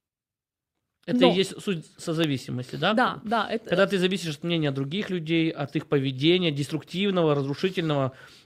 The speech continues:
Speaker 1: и живёшь в узах страха и мотивирована лю-, не любовью, а страхом. Правильно я понимаю?
Speaker 2: Да, да.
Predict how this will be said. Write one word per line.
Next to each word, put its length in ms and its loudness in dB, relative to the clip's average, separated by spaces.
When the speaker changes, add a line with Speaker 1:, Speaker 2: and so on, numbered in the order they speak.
Speaker 1:
и 340 2
живёшь 360 4
в 160 -4
узах 340 -2
страха 460 2
и 200 0
мотивирована 680 0
лю-, 220 -2
не 220 -2
любовью, 480 2
а 60 -2
страхом. 420 0
Правильно 340 4
я 100 2
понимаю? 480 -4
Speaker 2:
Да, 340 -8
да. 160 -4